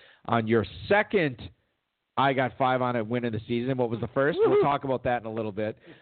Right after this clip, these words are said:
Speaker 1: Uh, but Kareem Hunt suspended eight games. It was expected to be at least six games, so obviously this is not a surprise. The Browns are not surprised. Kareem Hunt is not fighting it.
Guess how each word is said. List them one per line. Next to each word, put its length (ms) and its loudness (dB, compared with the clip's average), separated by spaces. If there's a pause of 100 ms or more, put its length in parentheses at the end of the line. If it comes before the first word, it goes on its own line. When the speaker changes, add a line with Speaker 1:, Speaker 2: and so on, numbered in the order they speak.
Speaker 1:
Uh, 220 2
but 160 -2
Kareem 260 2
Hunt 320 2
suspended 460 0
eight 260 0
games. 320 -6 (300)
It 60 -2
was 140 0
expected 420 -2
to 80 -2
be 100 6
at 120 2
least 260 0
six 240 -2
games, 320 0
so 80 0
obviously 460 2
this 180 -6
is 100 -10
not 220 -2
a 160 -4
surprise. 520 0
The 60 -8
Browns 320 -2
are 60 -6
not 220 -4
surprised. 440 -2
Kareem 200 -6
Hunt 300 -4
is 160 -4
not 200 -4 (140)
fighting 320 2
it. 160 0